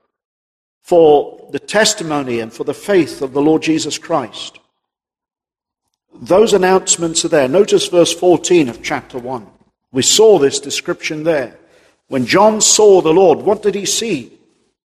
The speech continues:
It says in verse fourteen, "His head and his hairs were like white wool, as white as snow." And here we have it. "His eyes were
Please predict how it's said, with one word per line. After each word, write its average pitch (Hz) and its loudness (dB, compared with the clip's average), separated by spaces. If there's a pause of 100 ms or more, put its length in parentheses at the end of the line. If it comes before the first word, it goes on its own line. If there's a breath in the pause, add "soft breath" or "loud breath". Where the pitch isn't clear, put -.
(760)
It - -20
says 175 2
in 160 2
verse 160 2
fourteen, 175 0
"His 165 0
head 202 -2 (420 soft breath)
and 151 -6
his 151 -2
hairs 202 2
were 147 0
like 151 0
white 156 -2
wool, 143 -2 (560)
as 127 -6
white 147 -2
as 185 2
snow." 147 -2 (920)
And 101 -18
here 190 4
we 208 4
have 151 0
it. 120 -4
"His 160 0
eyes 214 2
were 147 -2